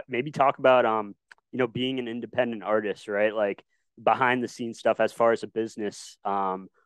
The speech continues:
are you, you know, I, I mean, I bet you could definitely, uh,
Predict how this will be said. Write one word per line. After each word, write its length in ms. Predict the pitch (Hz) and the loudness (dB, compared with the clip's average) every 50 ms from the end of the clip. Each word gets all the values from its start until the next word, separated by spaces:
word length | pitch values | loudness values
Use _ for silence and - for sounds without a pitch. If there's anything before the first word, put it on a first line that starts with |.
| _ _ _ | _ _ _
are 120 | 107 117 | 2 4
you, 340 | 120 120 117 117 113 113 113 | 4 4 2 0 0 0 -2
you 160 | 117 - 135 | 0 2 2
know, 180 | 127 117 107 107 - _ _ _ _ _ _ _ _ - | 4 4 2 2 -2 _ _ _ _ _ _ _ _ 0
I, 100 | 110 107 | 2 2
I 80 | 120 | 2
mean, 160 | 127 135 131 | 2 2 2
I 120 | 123 120 123 | 4 4 2
bet 280 | 123 - 135 160 165 | 4 4 4 4 4
you 100 | 156 143 | 2 -4
could 160 | 127 - 135 120 | -4 -4 -2 2
definitely, 580 | 127 135 135 - - 139 127 123 120 120 120 - _ _ _ _ _ _ _ _ _ - | 2 2 2 0 -2 -2 -2 -2 -2 -4 -8 -12 _ _ _ _ _ _ _ _ _ 4
uh, 380 | 117 117 113 113 113 110 107 | 4 6 6 6 6 4 2